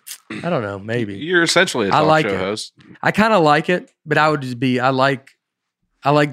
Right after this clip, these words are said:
Speaker 1: doing it. I don't mind it. I don't think I would mind it as much as I thought I u-, I would.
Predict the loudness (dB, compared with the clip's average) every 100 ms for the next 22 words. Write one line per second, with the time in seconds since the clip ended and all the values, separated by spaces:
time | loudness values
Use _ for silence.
0 | -6 -20 -10 -4 -4 -4 -2 0 0 0
1 | -2 -4 -8 -20 -2 0 2 2 2 2
2 | -2 -6 -8 -10 -10 -8 -8 -2 -4 -4
3 | -2 0 0 -4 -10 -6 -4 -2 -4 -6